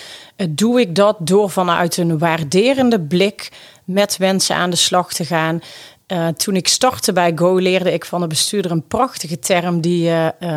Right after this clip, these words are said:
radicaal openhartig is in gesprekken. Nou, die heb ik echt ter harte genomen,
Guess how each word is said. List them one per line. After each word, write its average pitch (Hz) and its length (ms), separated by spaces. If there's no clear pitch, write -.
radicaal 190 640
openhartig 196 800
is 185 160
in 180 140
gesprekken. 170 500
Nou, 165 160
die 165 140
heb 190 160
ik - 80
echt - 340
ter 170 160
harte 175 420
genomen, 165 400